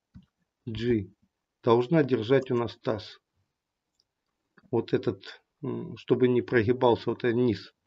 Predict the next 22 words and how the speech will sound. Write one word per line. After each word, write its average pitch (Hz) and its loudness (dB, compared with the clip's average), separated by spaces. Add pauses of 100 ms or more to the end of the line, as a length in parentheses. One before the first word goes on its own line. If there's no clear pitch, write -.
(680)
Следом 123 2
нам 135 2
понадобится 123 0
косточка. - -6 (1160)
А, 127 -4
так, 107 -8
теперь 120 -2
«Е», 120 0
которая 120 0
будет 117 0
держать 113 0
вот 113 -2
эту 160 2
часть. - -10 (2000)
Вот 117 -6
таким 139 -2
вот - -6 (640)
образом. 110 -6 (1800)
И 156 4
вот 147 2
эту 135 -2
косточку 117 0